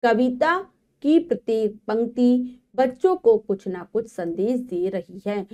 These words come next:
तो कवि इस, अ, कविता में बता रहे हैं कि अगर हमें अपना जीवन स्वर्णिम यानी कि सुंदर बनाना है, अच्छा बनाना है, ठीक है,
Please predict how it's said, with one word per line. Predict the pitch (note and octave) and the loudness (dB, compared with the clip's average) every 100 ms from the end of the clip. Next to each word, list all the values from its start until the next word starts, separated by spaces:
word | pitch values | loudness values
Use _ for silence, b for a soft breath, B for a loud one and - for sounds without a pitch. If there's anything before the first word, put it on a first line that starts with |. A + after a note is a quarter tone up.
| B3 B3 _ | -18 -20 _
तो | C#4 | -2
कवि | B3 C4 B3 D#4 | 0 2 4 4
इस, | D#4 - A#3+ | 0 -8 -4
अ, | A3+ G#3+ | 0 2
कविता | B3+ B3 B3 | 2 0 0
में | D4 C4+ | 0 0
बता | G#3 G3+ G#3 | 0 0 0
रहे | B3 B3+ | 2 4
हैं | G#3 B B - | 2 B B 2
कि | |
अगर | C#4 A#3+ | 2 4
हमें | - D#4 | 2 2
अपना | - D#4 | 0 0
जीवन | D4 G#3 A3 D4+ | 2 0 0 -2
स्वर्णिम | - A3+ A#3 C#4+ B3 | 0 2 2 2 2
यानी | A3 A3 | 0 -4
कि | B3+ | -8
सुंदर | - B3 B3+ C#4 | 0 2 2 2
बनाना | A3+ F#3+ F#3 | 0 -2 -6
है, | F3 F3 - B3 B _ | -8 -10 -14 -20 B _
अच्छा | - A#3+ - F#4 G4+ | -8 -8 0 2 4
बनाना | F4 C4 G#3 F3+ | 2 0 0 -2
है, | E3 _ _ _ _ _ _ _ _ _ _ | -8 _ _ _ _ _ _ _ _ _ _
ठीक | B3 | 2
है, | B3+ | 2